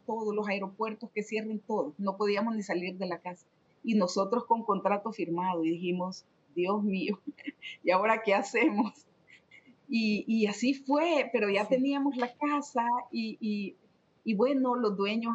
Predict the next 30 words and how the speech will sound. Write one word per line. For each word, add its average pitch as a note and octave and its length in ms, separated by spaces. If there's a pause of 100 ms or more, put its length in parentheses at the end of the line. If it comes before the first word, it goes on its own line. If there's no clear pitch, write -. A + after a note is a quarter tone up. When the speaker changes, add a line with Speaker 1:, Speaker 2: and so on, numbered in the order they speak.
Speaker 1:
eh, A3 180
son G#3+ 480
grandes A#3 420
personas G#3+ 680
que F#3 80
nos F3 160
han F#3 140
apoyado. F#3+ 840 (640)
Y F#3+ 380
yo G3+ 200
los B3 160
llamé B3 400
y B3 40
les G#3+ 160
dije A#3+ 420 (180)
como G3+ 200
a F#3 40
los F#3+ 200
tres G#3 260
meses, A#3 460
"Miren, A3+ 520 (240)
o G3 80
sea, E3+ 280 (460)
no G#3 300
podemos A#3+ 400
seguir A3 280
pagando G3 460
la F#3 140
renta G#3 640
porque F3 480